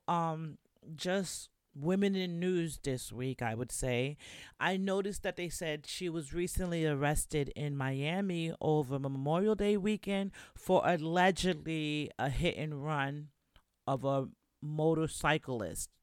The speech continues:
I guess they were on a scooter down in Miami. They mowed him down, took him a few blocks, and et cetera. I don't know all the details 'cause, once again, this is not a person I follow to be on there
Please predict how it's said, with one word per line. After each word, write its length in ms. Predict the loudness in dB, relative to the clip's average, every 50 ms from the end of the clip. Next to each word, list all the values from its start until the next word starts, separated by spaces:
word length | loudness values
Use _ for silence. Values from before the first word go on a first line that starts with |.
| -18 -18 -10 -4
I 140 | -2 -2 0
guess 160 | 0 -2 -2
they 100 | -2 -2
were 100 | 0 0
on 120 | 0 -2 -2
a 100 | -4 -6
scooter 640 | -8 -10 -6 -4 -2 0 2 2 4 2 2 0
down 260 | 0 0 0 0 0
in 80 | 0 -2
Miami. 640 | -2 -2 -2 0 0 0 0 0 0 0 -2 -2 -4 _ -16 -20 -20 -20 -20 -10 -4
They 160 | -2 0 0
mowed 400 | 0 2 2 4 4 4 4 2
him 160 | 0 -2 0
down, 760 | 2 4 4 6 6 6 4 4 4 2 0 -2 -4 -6 -8 -12 _ -6
took 160 | -2 -2 -2
him 100 | -2 -2
a 40 | -4
few 260 | -6 -4 -4 -4 -2
blocks, 640 | -2 -2 -2 0 2 0 0 0 -2 -6 -10 -10 -12 -14 -18 -20 -20 _ _ _ -8
and 180 | -6 -4 -4
et 120 | -4 -4 -4
cetera. 480 | -4 -2 -2 -2 -2 -4 -6 -8 -8 -10 -14 -18 _ _ _ _ _ _ _ _ _ _ _ -12 -8 -4
I 60 | -2
don't 140 | 0 0 2
know 80 | 4
all 140 | 4 6 6
the 100 | 4 2
details 480 | 0 0 0 2 2 2 2 2 0 -2
'cause, 160 | -2 -2 -2
once 240 | -2 -2 -2 -4 -4
again, 420 | -4 -2 0 2 2 2 0 -2 -6 -10 -16 -18 -6 -2
this 180 | -2 0 0
is 120 | 0 -2 0
not 200 | 0 0 2 0
a 80 | 0
person 340 | 0 2 0 0 0 0 0
I 120 | 0 0 0
follow 640 | 0 2 2 4 4 6 6 6 6 4 4 2
to 200 | 0 -2 -4 -4
be 220 | -4 -2 -2 -4 -2 -2
on 280 | 0 0 0 0 0
there 240 | 0 0 2 0 0